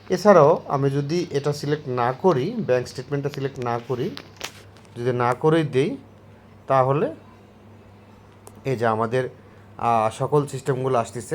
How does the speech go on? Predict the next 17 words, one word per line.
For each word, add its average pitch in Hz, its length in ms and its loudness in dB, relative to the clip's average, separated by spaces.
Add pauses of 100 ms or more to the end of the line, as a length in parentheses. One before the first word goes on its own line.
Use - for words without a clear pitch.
যে 156 120 -4
কবে 127 260 2
আমরা 117 240 -2 (140)
টাকা 110 300 -4 (380)
প্লাস 117 240 -4
করছি, 123 340 -8 (120)
কবে 113 180 -4
মাইনাস 110 380 -4
করছি, 113 300 -10 (100)
কে 113 120 -4
প্লাস 107 240 -6 (100)
করছে, 110 220 -10
কে 120 100 -8 (100)
মাইনাস 107 260 -6
করছে, 107 320 -8 (520)
এবং 117 220 -4
আমাদের 113 200 -2